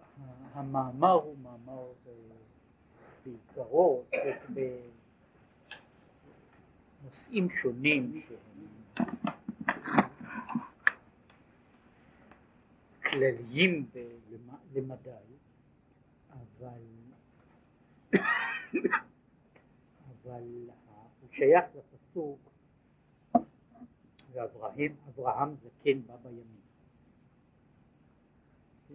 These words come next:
ומיד הוא יגיע גם לפסוק הזה,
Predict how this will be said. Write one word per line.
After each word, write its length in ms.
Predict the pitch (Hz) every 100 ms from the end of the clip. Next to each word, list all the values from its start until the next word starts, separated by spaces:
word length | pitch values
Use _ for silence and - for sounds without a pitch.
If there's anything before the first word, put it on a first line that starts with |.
| -
ומיד 420 | 156 160 156 180 - - _ _ - 143 - -
הוא 180 | 135
יגיע 360 | 123 123 165 143
גם 300 | 120 120 127
לפסוק 560 | 127 - - 196 190 143
הזה, 280 | 117 120